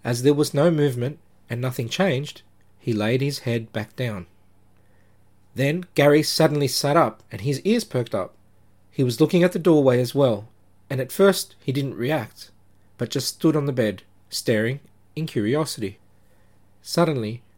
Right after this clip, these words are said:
Ted noticed a dark shape dart across the doorway of his bedroom in the anteroom and towards the laundry area at the back.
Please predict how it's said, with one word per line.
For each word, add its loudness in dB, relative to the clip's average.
Ted 4
noticed 0
a -8
dark -2
shape -2
dart 2
across -2
the -8
doorway 4
of 0
his -4
bedroom 0
in -10
the -10
anteroom 0
and -4
towards 2
the 2
laundry 0
area 2
at -8
the -6
back. -2